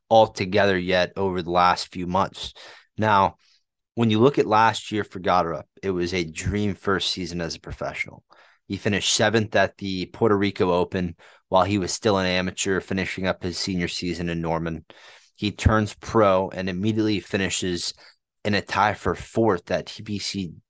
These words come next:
Deere Run, uh, for the John Deere Classic, a course that really takes the same set of skills to play well as, as it does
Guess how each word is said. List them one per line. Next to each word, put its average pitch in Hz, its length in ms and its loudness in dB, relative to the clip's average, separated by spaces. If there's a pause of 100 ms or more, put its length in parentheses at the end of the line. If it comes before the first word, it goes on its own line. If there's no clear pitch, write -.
(160)
Deere 101 240 0
Run, 90 480 0 (1000)
uh, - 100 -18
for - 140 -10
the 87 120 -8
John 101 300 4
Deere 92 180 -2
Classic, 98 580 2
a 87 60 -12
course - 440 -4
that 87 340 2 (440)
really 110 300 0
takes - 420 -4
the 95 140 -6
same 104 460 -2
set 104 260 0
of 90 140 -2
skills 98 520 0
to 87 100 -12
play 98 280 -2
well 92 340 4
as, 87 360 2
as 87 180 -4
it 82 140 -8
does 95 440 2